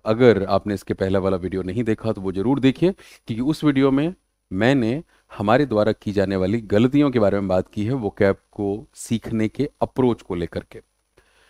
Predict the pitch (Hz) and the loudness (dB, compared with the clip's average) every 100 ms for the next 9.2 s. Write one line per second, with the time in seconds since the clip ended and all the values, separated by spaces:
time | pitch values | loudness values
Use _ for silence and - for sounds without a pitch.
0 | _ _ _ 208 - 226 - 160 - 175 | _ _ _ -4 2 0 4 2 2 -2
1 | 170 165 170 104 104 - - 98 92 95 | 0 0 2 6 6 4 0 0 0 2
2 | 160 226 - _ _ _ _ _ - 110 | 2 2 -2 _ _ _ _ _ -8 -6
3 | - 156 165 - 185 180 - - 190 - | 2 4 4 2 0 0 0 -4 -4 0
4 | 139 139 - 151 147 151 147 131 98 104 | 2 2 2 2 2 -2 0 0 0 0
5 | 123 139 107 95 101 156 - 151 92 104 | 0 0 -2 -2 -2 -4 -2 -2 0 -2
6 | 107 113 131 147 110 104 - 147 156 147 | 2 2 2 0 0 0 4 4 4 0
7 | 175 104 98 117 139 131 135 143 139 117 | -2 -2 -2 0 2 0 0 -6 -4 0
8 | 110 135 117 95 92 92 143 170 92 92 | 0 0 0 -2 -4 -4 -2 0 0 -2
9 | 87 | -4